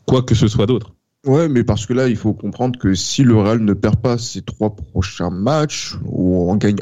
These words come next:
Speaker 2: un, euh, je pense que là, il, il reste plus que cinq points pour, euh, pour être champion. Euh, ce sera dans la poche, la trente-quatrième.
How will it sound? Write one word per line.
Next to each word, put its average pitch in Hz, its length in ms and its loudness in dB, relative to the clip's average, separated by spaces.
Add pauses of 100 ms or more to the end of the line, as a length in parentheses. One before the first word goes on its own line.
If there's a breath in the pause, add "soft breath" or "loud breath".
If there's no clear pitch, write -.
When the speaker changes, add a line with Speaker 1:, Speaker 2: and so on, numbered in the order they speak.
Speaker 2:
un, 151 240 -2 (200)
euh, 90 120 2
je - 100 -4
pense 107 180 0
que - 100 -2
là, 101 100 4
il, 110 140 4 (160)
il 95 280 0
reste 101 220 0
plus 110 120 0
que 104 100 0
cinq 107 280 0
points 113 160 0
pour, - 320 0
euh, - 40 -2 (300 loud breath)
pour 95 160 0
être 92 180 0
champion. 113 460 0 (320 loud breath)
Euh, 90 440 4
ce - 160 -2
sera 104 280 0
dans 98 160 2
la 98 100 0
poche, 117 240 0
la 101 100 0
trente-quatrième. 107 680 -2